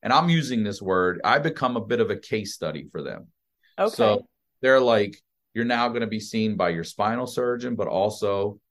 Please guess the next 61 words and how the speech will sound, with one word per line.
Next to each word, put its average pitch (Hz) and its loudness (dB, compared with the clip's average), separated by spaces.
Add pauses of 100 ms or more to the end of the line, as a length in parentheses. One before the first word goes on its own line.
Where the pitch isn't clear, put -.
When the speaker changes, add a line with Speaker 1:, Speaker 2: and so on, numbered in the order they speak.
(140)
Speaker 1:
a - -20
pulmonologist 107 0
for 110 -2
your 110 2
lungs, 92 -2
a 85 -6
hematologist 104 -2
for 107 -6
your 98 -2
blood." 92 -2
They 87 0
have, 98 -2
they 98 -2
sent 104 -4
me 98 -4
an 95 -6
oncologist. 95 0
He, 135 0 (300)
he 127 0
put 156 4
his 135 2
business 135 0
card 120 2
down. 117 2
He 113 0
goes, 107 -2
"You 143 2
in 139 4
no 139 6
way 135 6
have 120 2
cancer, 98 -2
but 98 0
I 101 2
wanna 101 0
talk 85 -2
to 69 -14
you." 64 -10
He - -10
said, 117 4
it. 453 10
Speaker 2:
<laughs> - 0
Speaker 1:
I 131 8
was 127 6
like, 113 0 (120)
"Thank 202 -2 (200)
God." 110 -2 (480)
And 403 0
I - -6
gotta 127 2
talk 120 4
to 123 0
a 110 0
cardiologist 104 2
for 104 -6
the 95 0
heart. 98 0
So 120 2
I've 143 2
got 139 2
five 143 0